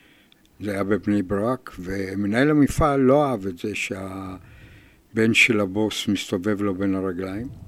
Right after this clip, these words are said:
אז הפכתי לנער שליח, וכשלא היה צורך לקנות איזה חלק שהיה חסר במכונה, ישבתי ועשיתי כלום. אה, ואחרי כמה ימים באתי הביתה, אמרתי לאבא שלי, "אני לא הולך לשם יותר,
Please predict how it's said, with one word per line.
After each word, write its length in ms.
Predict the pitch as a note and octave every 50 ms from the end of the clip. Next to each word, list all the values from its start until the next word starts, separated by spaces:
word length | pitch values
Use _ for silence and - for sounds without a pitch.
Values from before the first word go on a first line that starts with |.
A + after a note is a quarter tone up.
| - - - - - - - - - - - - - - _ - -
אז 140 | A#2+ A2 B2
הפכתי 460 | C3+ - - - - - _ - D#3
לנער 360 | C#3 C3 B2+ A#2 A#2+ B2 A#2
שליח, 720 | - - - - G#2+ F#2 F#2+ F#2+ F#2+ F2+ - - - - F#2+
וכשלא 460 | F#2+ F#2 - - - A2 G#2 A2 A#2
היה 280 | A#2+ B2 A#2+ A#2+ A#2+ A2+ A2+ A2 A2 G#2+ G#2 G#2 G#2 G2+ G2+ G2+ G#2 -
צורך 340 | - C3 B2 A#2+ A#2 - -
לקנות 400 | G2+ - - B2+ B2+ B2 - -
איזה 220 | G#2 F#2 - A2+
חלק 540 | G2+ - - B2+ C3+ C3+ B2+ A#2 - - - _ - - - - - - -
שהיה 280 | - - A2+ A#2 B2
חסר 360 | - - A#2+ A2 - - B2+
במכונה, 720 | A#2+ A#2+ B2+ B2 B2+ A2+ - - D3 D#3+ E3+ C#3+ C#3 D3+ D#3+ E3 - - - - - - - -
ישבתי 500 | A2 G#2+ - - C#3 B2+ - - - C#3
ועשיתי 500 | A2+ A#2 A2 - - C3 A#2+ - - B2+
כלום. 280 | - - - A2 G2+ F#2+ F2+ - _ _ _ _ _ _ _ _ _ _ _ _ _ _ _ _ _ _ _ _ _ _ - - - - _ - - - - _ _ _
אה, 560 | - G#2 G#2 G#2 G#2 G#2 G#2 G#2 G#2 G#2+ G#2+ G#2+ G2
ואחרי 320 | G2 G2+ - - B2+ A#2+
כמה 260 | - - C#3 D3 D#3
ימים 320 | D#3 D#3+ F3+ F#3+ F3 C3 G2
באתי 460 | G2+ A2 - - - C3+ A#2+ A2+ A2
הביתה, 480 | G#2+ G#2 F2+ F#2 F2 F2+ - - G#2+ G2+
אמרתי 420 | G2+ G#2+ A2+ A#2 A2+ - - B2+
לאבא 280 | A#2+ B2 B2 B2+ C3 C3
שלי, 320 | - - C#3 C3 C3 C3+
"אני 120 | C3 C3+
לא 80 | C#3 D3+
הולך 360 | D#3+ E3+ F3+ F#3+ E3+ - -
לשם 340 | A#2 G2 - A2+ G2+ F#2+ F#2+
יותר, 460 | G2 F#2 _ - A2 G2+ G2+ G#2+ A2